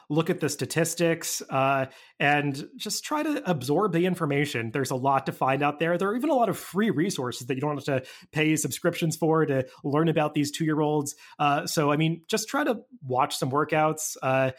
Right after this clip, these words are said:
you know, read about some pedigrees, get some information about these horses. It's not, it's not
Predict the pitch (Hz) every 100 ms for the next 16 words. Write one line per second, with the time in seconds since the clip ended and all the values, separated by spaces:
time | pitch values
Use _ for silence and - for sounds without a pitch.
0 | - - 143 131 131 - 131 127 151 151
1 | 143 - 139 120 147 147 147 147 147 143
2 | - - 262 - - 202 - 277 - 185
3 | 208 185 147 143 147 139 170 175 123 113
4 | 135 - 165 170 196 - 226